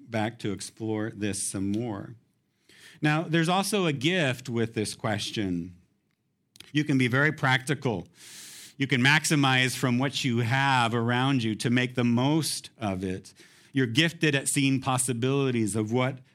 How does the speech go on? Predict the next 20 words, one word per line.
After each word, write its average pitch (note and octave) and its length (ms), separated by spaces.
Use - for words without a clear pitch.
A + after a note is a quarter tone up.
could C3+ 480
be, A2+ 520
making B2+ 600
others C3 400
around A#2+ 580
you G#2 220
better. G#2+ 640
But D3 180
you D#3+ 100
wrestled F3+ 440
with C#3+ 220
this, C#3 220
"Do D#3 220
I D#3 240
measure C#3 540
up? C3 400
Do D3+ 140
I C#3 80
feel F3 400
unimportant? C3 920